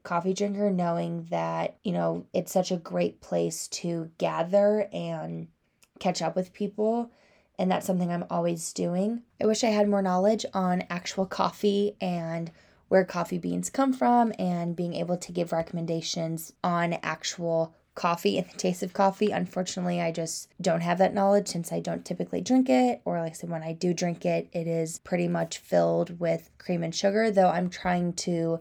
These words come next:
really cut back on that. And if I do drink a cup of coffee, not adding any sugar, we will see how,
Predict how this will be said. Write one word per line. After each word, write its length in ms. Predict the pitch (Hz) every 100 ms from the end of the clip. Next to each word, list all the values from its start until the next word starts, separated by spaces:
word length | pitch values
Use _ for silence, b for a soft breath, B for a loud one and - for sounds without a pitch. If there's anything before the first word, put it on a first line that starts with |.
| -
really 360 | 175 180 165 160
cut 260 | - - -
back 240 | 247 262
on 180 | 240 233
that. 280 | 240 240 -
And 80 | 170
if 160 | 165
I 200 | 156 156 -
do 160 | 180
drink 240 | 190 208 208
a 40 |
cup 200 | 208 202
of 80 | 202
coffee, 600 | - 190 - 196 190 185
not 360 | 170 165 165 -
adding 320 | 170 170 170
any 220 | - 247 240
sugar, 560 | - 233 226 226 220 -
we 140 | 185
will 120 | 175
see 260 | 180 - 180
how, 500 | - 180 165 170